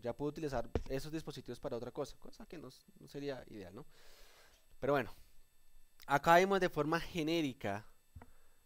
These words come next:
los comandos más utilizados en crear un volumen group o un L V M.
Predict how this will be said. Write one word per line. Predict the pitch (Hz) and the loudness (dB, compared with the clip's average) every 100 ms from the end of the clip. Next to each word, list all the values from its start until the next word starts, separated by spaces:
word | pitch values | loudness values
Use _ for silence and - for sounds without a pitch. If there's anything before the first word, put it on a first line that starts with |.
| - - - - | -20 -20 -18 0
los | 139 143 | 0 2
comandos | 147 143 156 | 2 2 2
más | 160 | 0
utilizados | 170 165 143 131 120 | -2 -4 -2 0 0
en | 139 | -2
crear | 135 120 113 117 123 - - - - - | -6 0 2 2 0 -10 -20 -20 -18 -8
un | 131 120 131 - | -6 -4 -8 -8
volumen | 131 120 117 117 | -6 -4 -4 -2
group | 135 151 - - | -2 -2 -6 -14
o | 117 107 | -8 -6
un | 104 | -4
L | 104 110 | -4 -4
V | 104 98 | -4 -4
M. | 92 | -6